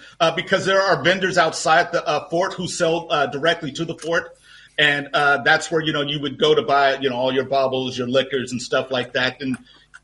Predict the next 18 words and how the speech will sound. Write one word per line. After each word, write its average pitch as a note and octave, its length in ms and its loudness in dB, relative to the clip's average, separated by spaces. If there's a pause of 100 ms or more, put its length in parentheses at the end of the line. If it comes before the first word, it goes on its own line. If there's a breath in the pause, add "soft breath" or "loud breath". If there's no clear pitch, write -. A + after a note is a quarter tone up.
(240)
anytime A3 460 2
there's F#3 160 2
a D#3 60 2
fort, D3+ 460 0 (260)
there E3 160 4
is E3+ 200 -2
a, D3+ 300 0 (360)
a C#3 120 -6
microcosm D#3+ 800 -2
of B2 160 -6
businesses B2+ 480 -4
around B2+ 400 -2
it A#2 160 -10
to C3+ 180 -4
accommodate B2+ 600 -2
that A2 240 -6
fort. A#2 240 -8 (600 soft breath)
Um, A#2+ 460 0